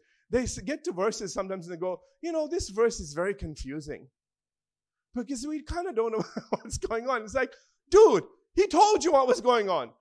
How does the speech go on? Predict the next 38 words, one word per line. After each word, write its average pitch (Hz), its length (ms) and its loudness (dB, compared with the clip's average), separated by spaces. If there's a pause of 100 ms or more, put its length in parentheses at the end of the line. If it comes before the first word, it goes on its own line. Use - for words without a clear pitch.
(120)
Read 403 280 4
the 349 120 10
whole 349 240 6
thing. 370 200 -2
I 320 60 6
mean, 311 140 -2
you're 285 100 -2
writing 339 260 2
a 220 60 -2
commentary, 311 500 2
dear 220 160 0
God, 175 320 2 (200)
on 302 200 6
this 262 160 -4
whole 269 220 6
book. 202 460 4 (720)
Did 269 180 -2
we 330 120 4
not 359 340 2
keep 302 240 2
a 427 60 0
track 302 340 2
of 262 100 0
what 254 180 2
he 226 120 -6
said?" 330 360 2 (760)
It's 233 180 -6
amazing 330 500 0
how 247 180 -2
people 262 400 -4
get 196 220 -4
religious 180 600 -2
along 196 240 -6
the 147 60 -14
way. - 540 -4 (140)
<laughs> - 80 -14
All 202 120 4
right? 226 200 2